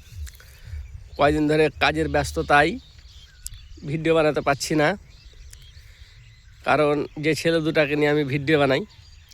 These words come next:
তারা বিভিন্ন রকমের কাজে ব্যস্ত। কেউ মেশিনে ধান মারছে, কেউ আবার ভুট্টা লাগাচ্ছে, সেই জন্য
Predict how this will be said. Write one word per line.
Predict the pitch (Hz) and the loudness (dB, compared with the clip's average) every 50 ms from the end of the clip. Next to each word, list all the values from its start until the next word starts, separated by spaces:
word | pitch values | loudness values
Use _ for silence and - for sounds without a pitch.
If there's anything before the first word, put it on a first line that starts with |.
| - - - - - - - - | -20 -18 -18 -16 -18 -18 -4 0
তারা | 135 135 135 131 131 131 120 - - - - - - - - 233 165 | 2 4 4 6 4 4 2 0 -2 -8 -12 -18 -20 -20 -16 -6 -4
বিভিন্ন | 160 160 151 156 156 151 | -4 -2 0 2 2 2
রকমের | 147 139 139 151 147 143 - | 2 0 0 -2 -4 -4 0
কাজে | - 135 143 143 | 0 0 2 2
ব্যস্ত। | 135 139 135 131 - - 147 151 175 - - - - - - - - - - - - - - | 0 0 0 0 -2 -4 -4 -4 -4 -6 -14 -20 -20 -20 -20 -20 -20 -20 -20 -20 -20 -20 -16
কেউ | - - 147 143 | -4 -2 0 2
মেশিনে | 139 143 139 - - 151 143 139 | 2 2 0 0 0 -2 -2 -2
ধান | 135 127 139 139 135 | -2 -2 -4 -2 0
মারছে, | 139 135 131 - - 156 190 - - - - - - - - - - - - - - - - - - | 0 0 -2 0 -2 -2 -2 -2 -10 -18 -20 -20 -20 -20 -20 -20 -20 -20 -20 -20 -20 -20 -20 -20 -6
কেউ | - 147 147 143 139 139 | -2 0 2 4 4 4
আবার | 135 139 139 139 135 - - - | 6 6 4 4 4 0 -8 -8
ভুট্টা | 143 143 139 - - 151 | -6 -6 -6 -2 -2 0
লাগাচ্ছে, | 135 135 127 127 120 - - - 156 196 - - - - - - - - - - - - - - - - - - - - - - - - - | 2 4 4 4 2 0 -2 -6 -6 -6 -8 -16 -18 -18 -18 -18 -18 -18 -18 -18 -18 -18 -18 -16 -16 -16 -16 -16 -20 -14 -12 -14 -12 -12 -8
সেই | - 139 135 | -6 -4 -2
জন্য | 131 131 131 135 | 0 0 0 0